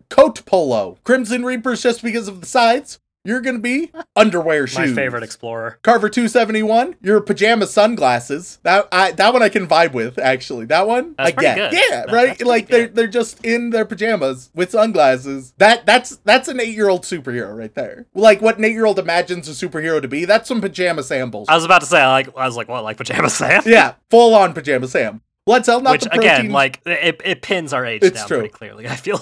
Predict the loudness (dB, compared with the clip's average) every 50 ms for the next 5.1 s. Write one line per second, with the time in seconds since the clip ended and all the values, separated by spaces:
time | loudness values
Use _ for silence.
0 | -2 -2 -2 0 0 0 0 2 2 0 0 2 0 -2 -2 0 -2 -2 -2 -2
1 | -4 -8 -6 -4 -4 -4 -2 -2 -2 -2 -2 -4 -2 -2 -2 -2 -4 -6 -6 -6
2 | -4 -2 -2 -2 -4 -6 -6 -8 -8 -8 -6 -2 0 0 0 0 -2 -6 -6 -6
3 | -8 -6 -4 -4 -4 -4 -4 -4 -6 -6 -4 -4 -2 -2 -2 -4 -8 -8 -6 -6
4 | -6 -6 -6 -8 -10 -10 -10 -12 -8 -2 0 0 0 0 -4 -8 -8 -10 -12 -18
5 | _